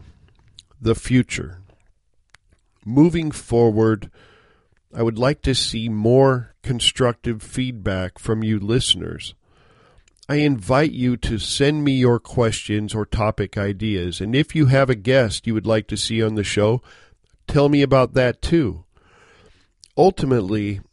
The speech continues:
this is your show. You make it happen every time you listen. So I want to be sure I'm talking about the things that matter to you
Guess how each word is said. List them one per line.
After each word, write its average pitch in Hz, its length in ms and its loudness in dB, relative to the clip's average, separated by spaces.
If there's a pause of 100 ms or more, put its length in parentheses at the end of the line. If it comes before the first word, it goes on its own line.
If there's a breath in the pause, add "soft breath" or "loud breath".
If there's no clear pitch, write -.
(520)
this - 280 -2
is 113 160 -2
your 131 280 4
show. 117 580 -2 (160)
You 131 260 2
make 156 300 0
it 123 120 -2
happen 113 540 -2
every 131 300 -2
time 127 340 0
you 117 120 0
listen. 107 500 -2 (760 soft breath)
So - 220 0
I 123 120 4
want 151 280 0
to 151 80 -6
be 135 140 -4
sure 127 580 2
I'm 107 160 -10
talking 139 560 -2
about 113 280 0
the 107 100 -4
things 107 640 -4
that 82 160 -6
matter 131 540 2
to - 200 -6
you 113 540 -2